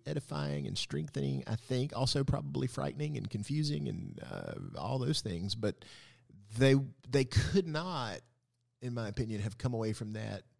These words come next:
doubting the power of God in this person, Jesus,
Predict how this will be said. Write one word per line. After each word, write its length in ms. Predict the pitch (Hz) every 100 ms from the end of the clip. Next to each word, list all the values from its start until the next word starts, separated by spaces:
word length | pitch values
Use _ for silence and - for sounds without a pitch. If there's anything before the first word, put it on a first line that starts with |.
| - _ _ _ _ - 104
doubting 640 | 117 107 131 123 117 110
the 300 | 104 107 101 - - - -
power 360 | 135 131 120 110
of 240 | 110 101 98
God 480 | 107 101 - 62 -
in 240 | 98 98 92
this 200 | 92 -
person, 460 | 85 - - 85 - _ _ _ _ _
Jesus, 540 | 95 92 - - -